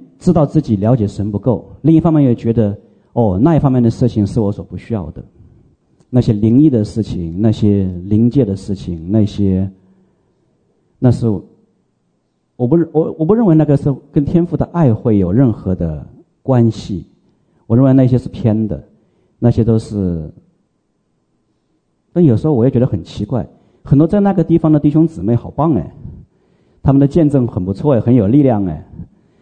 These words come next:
然后我先以为他们可能圣经不太熟，后来我听了林大中牧师一分享，我说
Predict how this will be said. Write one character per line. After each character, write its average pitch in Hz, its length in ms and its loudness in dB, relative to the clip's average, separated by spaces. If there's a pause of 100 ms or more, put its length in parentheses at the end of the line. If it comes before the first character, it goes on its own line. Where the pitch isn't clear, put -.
(260)
然 123 160 2
后 131 120 2
我 120 60 4
先 160 180 2
以 131 80 2
为 113 80 2
他 135 100 4
们 131 80 2
可 127 100 -2
能 101 120 0
圣 123 180 2
经 117 140 2
不 101 100 -2
太 104 180 2
熟， 98 300 -4
后 123 160 -2
来 98 260 0 (380)
我 101 80 -2
听 127 220 2
了 113 340 2
林 101 160 -2
大 127 100 4
中 127 140 2
牧 120 160 4
师 123 260 -2
一 110 80 4
分 127 220 4
享， 87 200 -2
我 90 60 -12
说 113 140 -2